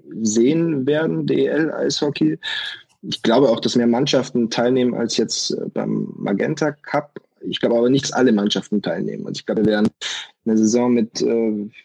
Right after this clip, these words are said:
zehn, elf, zwölf, äh, Mannschaften, äh, sehen. Und ich glaube, ein, zwei, drei werden sagen, „Können wir nicht eingehen, ähm, dieses Risiko.“ Und, ähm, ja, ich glaube schon, dass sie nicht, äh,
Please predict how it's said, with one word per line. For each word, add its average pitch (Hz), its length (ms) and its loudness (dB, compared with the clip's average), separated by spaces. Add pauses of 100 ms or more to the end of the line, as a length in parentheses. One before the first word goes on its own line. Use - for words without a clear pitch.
(240)
zehn, 139 400 4
elf, 131 320 2
zwölf, 123 720 2
äh, 95 420 -4
Mannschaften, 110 920 2
äh, - 400 -4
sehen. 123 320 4
Und 113 80 2
ich 104 100 0
glaube, - 180 -2
ein, 101 200 0
zwei, 98 500 -2
drei 95 320 -2
werden 90 220 -2
sagen, 90 320 -2 (920)
„Können - 160 -2
wir 85 80 -2
nicht - 200 -4
eingehen, 82 440 -2 (100)
ähm, - 340 -14 (280)
dieses 90 300 0
Risiko.“ 123 560 4
Und, - 460 -6
ähm, - 240 -8 (360)
ja, - 220 -4 (220)
ich - 120 -20
glaube - 260 -10
schon, 90 300 0 (280)
dass 101 160 0
sie 101 80 6
nicht, 101 480 4
äh, 95 360 0